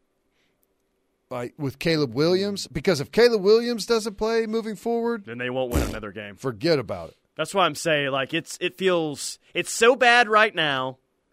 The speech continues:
Speaker 2: that I believe that he's faking sick <laughs> to miss out on op-, media opportunities. And this is after only two losses this year, dude. Two top twenty-five losses. Caleb Williams not coming back next year. They won't have elite quarterback play, or at least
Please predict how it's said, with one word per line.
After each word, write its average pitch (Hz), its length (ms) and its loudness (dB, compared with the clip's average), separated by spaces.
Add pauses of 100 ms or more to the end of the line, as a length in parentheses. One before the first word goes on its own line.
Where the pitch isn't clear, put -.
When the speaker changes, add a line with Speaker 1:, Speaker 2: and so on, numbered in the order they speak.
(180)
Speaker 2:
that 143 100 -2
I 175 140 6
believe 196 420 -2
that 156 100 -4
he's 143 240 -10
faking 214 440 -2
sick - 540 -4
<laughs> - 60 -20
to - 160 -8
miss 180 260 -6
out 196 180 4
on 175 120 0
op-, 175 240 0
media 175 380 0
opportunities. 156 760 -4 (200)
And 196 120 2
this 311 140 2
is 339 120 -4
after 311 240 2
only 269 160 2
two 294 220 -2
losses 277 440 2
this 175 200 -2
year, 156 160 -2
dude. 170 300 0 (280)
Two 262 200 0
top 269 280 2
twenty-five 214 540 0
losses. 185 540 0 (300)
Caleb 247 340 2
Williams 262 380 6
not 226 200 4
coming 220 220 0
back 190 220 4
next 156 300 -4
year. 127 220 -2 (160)
They 180 120 4
won't 233 260 2
have 208 440 2
elite 180 260 0
quarterback 175 540 2
play, 143 380 2
or 147 100 0
at 151 60 -2
least 180 300 -2